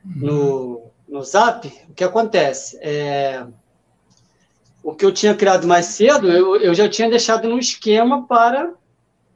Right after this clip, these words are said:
Speaker 1: Pois é,
Speaker 2: para
Speaker 1: só que, só que
Speaker 2: ao
Speaker 1: eles
Speaker 2: vivo.
Speaker 1: não funcionaram,
Speaker 2: Só que
Speaker 1: eles não
Speaker 2: aí, eu
Speaker 1: funcionaram.
Speaker 2: não, eu, não, brother, não sei o que aconteceu lá, que, que,
Speaker 1: É.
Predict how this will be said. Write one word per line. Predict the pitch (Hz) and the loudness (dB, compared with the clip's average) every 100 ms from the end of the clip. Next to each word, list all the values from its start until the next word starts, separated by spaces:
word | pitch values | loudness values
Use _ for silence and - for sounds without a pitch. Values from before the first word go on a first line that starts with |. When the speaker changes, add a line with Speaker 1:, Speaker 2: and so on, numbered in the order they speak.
| _ _ _ _ _ | _ _ _ _ _
Speaker 1:
Pois | 175 175 | 2 4
é, | 190 | 4
Speaker 2:
para | 214 240 | 4 2
Speaker 1:
só | 247 | 0
que, | 226 226 _ | -6 -10 _
só | - - 202 | -14 -4 -2
que | 202 | 0
Speaker 2:
ao | 208 | -2
Speaker 1:
eles | 208 | 0
Speaker 2:
vivo. | 277 | 2
Speaker 1:
não | 247 | 2
funcionaram, | - 240 240 202 196 202 202 | 2 -2 -4 -2 -2 -2 0
Speaker 2:
Só | 208 | -2
que | 190 | -2
Speaker 1:
eles | 240 | 2
não | 233 | 2
Speaker 2:
aí, | |
eu | 254 302 | 2 0
Speaker 1:
funcionaram. | 214 226 233 247 | 0 4 4 4
Speaker 2:
não, | 294 - _ | 2 -2 _
eu, | 214 254 254 _ _ | -6 -6 -6 _ _
não, | 190 190 190 151 - | -8 -2 -2 -4 -10
brother, | 143 127 160 | -12 -8 -4
não | 202 | -4
sei | - 240 | 2 2
o | |
que | 262 | 2
aconteceu | 254 254 254 233 - 202 233 | -2 -4 -4 -4 2 4 6
lá, | 190 190 214 254 | 4 4 4 0
que, | - 214 - 233 | -6 -20 -20 -10
que, | 208 190 | -6 -4
Speaker 1:
É. | 180 | -6